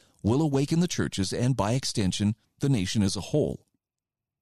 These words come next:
Alban Sadar says we can only hope, and those of us who believe, pray that it's not too late. He says, "I was reminded the other day of a funny plaque I saw many decades ago in a gift shop in my college town of Clarion, Pennsylvania.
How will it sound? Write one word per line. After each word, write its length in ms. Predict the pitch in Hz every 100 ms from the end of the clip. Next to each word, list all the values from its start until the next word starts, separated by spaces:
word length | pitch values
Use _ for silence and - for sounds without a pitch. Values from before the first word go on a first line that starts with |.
| _ _ _ _ _ _ _ _ _ _
Alban 280 | 95 107 127
Sadar 400 | 117 123 107 113
says 180 | - 95
we 120 | 104
can 120 | 110
only 200 | 107 127
hope, 300 | 101 120 104
and 120 | 98 78
those 160 | 104
of 80 | 107
us 120 | 107
who 100 | 131
believe, 340 | 104 104 139 107 - _
pray 460 | - 202 101 82 - _ _ _ -
that 120 | 107
it's 180 | 110 110
not 200 | 101 -
too 160 | 117
late. 380 | 98 87 62 - _ _ _ _ _ _ _ _ _ _ _ _ _ _ _ _ _ _
He 80 | -
says, 180 | - 95
"I 100 | 110
was 140 | 117
reminded 360 | 120 123 147 127
the 120 | 127
other 140 | 135
day 200 | 110 117
of 80 | 139
a 60 | 107
funny 260 | - 135
plaque 340 | 113 135 139 -
I 60 |
saw 180 | 101 117
many 200 | 101 120
decades 460 | 127 123 127 139 123
ago 220 | 101 104
in 80 | 135
a 40 |
gift 280 | 95 113 127
shop 280 | - 92 98
in 60 |
my 160 | 110 104 - - -
college 340 | - 226 139 -
town 240 | 110 98
of 80 | 131
Clarion, 380 | - 101 107 104
Pennsylvania. 680 | 113 98 101 107 156 82